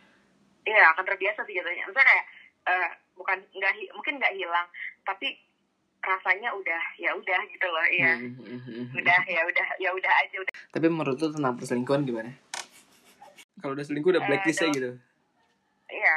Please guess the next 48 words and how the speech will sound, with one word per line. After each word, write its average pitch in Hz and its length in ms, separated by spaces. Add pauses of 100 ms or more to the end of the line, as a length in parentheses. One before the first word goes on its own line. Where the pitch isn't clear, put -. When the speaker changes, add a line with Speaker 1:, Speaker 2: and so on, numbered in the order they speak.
Speaker 1:
karena 196 180
emang 233 160
dalam 170 280
hubungan 170 440
tuh - 140 (320)
gue 185 180
tuh 240 140 (1080)
dua, 190 280 (760)
apa - 180
ya, 156 160 (560)
dua 202 160
kesalahan 208 340
yang 220 140
nggak - 160
bisa 190 100
gue 170 160
terima 165 400
gitu 156 180
kan. 156 140
Yang 160 160
pertama 165 320
tuh 190 140
kasar 180 400
ya. 151 200 (400)
Speaker 2:
Oh 127 140
Speaker 1:
Yang 120 60
Speaker 2:
iya, 120 80
udah 110 120
Speaker 1:
kedua 113 140
Speaker 2:
pasti. 120 140
Speaker 1:
selingkuh - 320
sih. - 180 (420)
Speaker 2:
Hmm, 135 680
hmm, 131 240
hmm, 127 120
hmm, 123 220
Speaker 1:
Karena 233 160
Speaker 2:
hmm. 262 60
Speaker 1:
menurut - 180
gue 269 140 (280)
kalau 185 320
dua 180 220
itu 180 180
kayaknya 220 280
udah 190 180
nggak 160 240 (120)
ada 151 160 (220)
tolerir 156 500